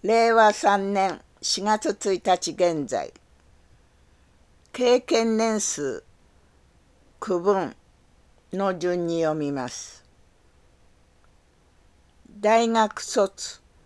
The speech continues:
十年以上、十五年未満、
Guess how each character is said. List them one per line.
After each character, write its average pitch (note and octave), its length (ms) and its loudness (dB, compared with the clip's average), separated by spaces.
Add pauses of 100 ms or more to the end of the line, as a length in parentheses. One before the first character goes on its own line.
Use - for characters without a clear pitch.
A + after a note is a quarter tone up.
(280)
十 A#3 360 0
年 A3 320 2
以 F#3 100 -2
上、 F#3+ 280 4
十 G3+ 300 0
五 G3+ 180 4
年 G3 320 0
未 G3 140 -2
満、 D3 300 -4